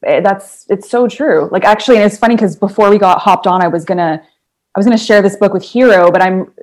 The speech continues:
uh, currently rereading Pema Chodron's Living Beautiful. And now it's funny 'cause it's, uh, backwards in the video, but Living Beautifully with Uncertainty and Change, and just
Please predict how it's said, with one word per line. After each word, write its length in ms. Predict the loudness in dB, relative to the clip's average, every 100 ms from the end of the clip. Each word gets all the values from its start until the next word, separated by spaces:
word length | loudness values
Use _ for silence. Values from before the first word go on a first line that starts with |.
| -20 -20 -20 -10 -6
uh, 80 |
currently 440 | -4 0 0 2 0
rereading 920 | 0 0 0 0 0 0 -2 -6 -6 _ _ _ _
Pema 260 | -2 0 0
Chodron's 720 | -2 -2 0 0 -2 -4 -2
Living 280 | -2 -2 -2
Beautiful. 360 | -2 -2 -2
And 80 | 0
now 140 | 2 2
it's 180 | 0 -2
funny 160 | -2
'cause 120 | -2 -4
it's, 140 | -6 -4
uh, 160 | -2 0
backwards 540 | 0 -2 0 -2 -2
in 80 | -4
the 240 | -4 -4 2
video, 400 | 4 4 4 4
but 320 | 4 2 -2 _ _ _ 0
Living 260 | 4 6
Beautifully 600 | 4 4 2 2 4 4
with 400 | 4 2 0 0 -4
Uncertainty 640 | -4 -4 -2 0 0 -2 -4
and 120 | -6
Change, 680 | -10 -8 -4 -4 -4 -12 _ _ _ _ _ _ -2
and 200 | 2 2
just 440 | 2 0 -2 -18